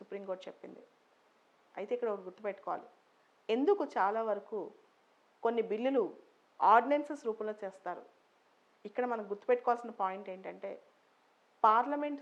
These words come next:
సెషన్లో లేనప్పుడు ఆర్డినెన్సెస్ చేయొచ్చు, కానీ చాలాసార్లు పార్లమెంట్ను పక్కన పెట్టి ఆర్డినెన్సెస్ చేస్తారు. ఎందుకంటే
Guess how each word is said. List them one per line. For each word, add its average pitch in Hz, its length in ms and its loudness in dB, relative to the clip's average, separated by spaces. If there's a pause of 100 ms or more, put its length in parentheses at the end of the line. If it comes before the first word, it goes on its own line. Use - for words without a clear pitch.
సెషన్లో 226 400 -6 (100)
లేనప్పుడు 190 400 -8 (200)
ఆర్డినెన్సెస్ 214 500 -8
చేయొచ్చు, - 300 -10 (760)
కానీ 294 160 6 (120)
చాలాసార్లు 247 600 2 (800)
పార్లమెంట్ను 330 560 4 (100)
పక్కన 269 320 -4
పెట్టి 277 240 -4
ఆర్డినెన్సెస్ 240 460 -4
చేస్తారు. 180 380 -10 (600)
ఎందుకంటే 233 460 -6